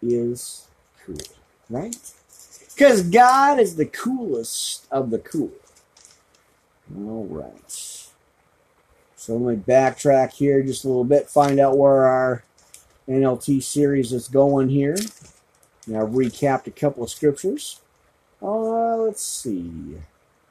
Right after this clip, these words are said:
So we're gonna take a look at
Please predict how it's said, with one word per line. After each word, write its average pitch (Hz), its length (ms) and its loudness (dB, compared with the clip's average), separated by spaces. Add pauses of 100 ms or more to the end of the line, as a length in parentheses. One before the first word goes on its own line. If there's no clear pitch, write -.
(840)
So - 160 0
we're 208 160 4
gonna 277 240 0
take 180 280 2
a 156 40 2
look 139 400 2
at 110 200 -4